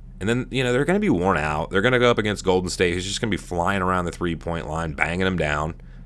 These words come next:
And when they don't bang them down, I'll tell you the real, the unsung hero of Golden State, after I watched the first half of that game last night, is Andrew Wiggins. He is he's everything they wanted him to be.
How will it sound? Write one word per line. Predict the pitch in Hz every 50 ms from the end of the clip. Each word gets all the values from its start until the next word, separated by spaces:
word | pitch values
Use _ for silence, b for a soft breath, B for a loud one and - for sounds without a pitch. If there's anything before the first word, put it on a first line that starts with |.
| B B
And | - 92 104
when | 107
they | 107 101 98
don't | 113 127 131 98
bang | 101 95 92 92
them | 90 87 85
down, | 82 85 92 98 104 107 113 B B B B B B B B B B B B - - - - - - - - - -
I'll | 120 127
tell | - 143
you | 113 101
the | 92 90
real, | 90 98 101 95 92 90 90 - - 87 92
the | 92 98 87 110
unsung | 135 143 127 - 123 113 104
hero | 87 98 101 95 90 85
of | 82 78
Golden | 78 85 82 82 80 73
State, | - - 90 82 80 -
after | - 95 - - 110
I | 101 92
watched | 90 95 92 87 - - - - - - - -
the | - -
first | - 98 92 90 - -
half | 87 87 87 - 85
of | 85
that | 76 78
game | 85 87 87
last | 82 82 80 80 -
night, | - - -
is | 85 92
Andrew | 101 107 92 78 76
Wiggins. | 78 90 90 - - - - - - - - - - - B B B B B B B B B B B B B
He | - 123 143 131
is | 82 71 - - - - - - - - - - - B B B B B B B B B B - - - - - - -
he's | - - 117 104
everything | 113 107 117 123 104 - 107 110 110
they | 107 107 104
wanted | 104 107 113 113 98 80 78
him | 73 73
to | 73 73
be. | 65 - 64 - -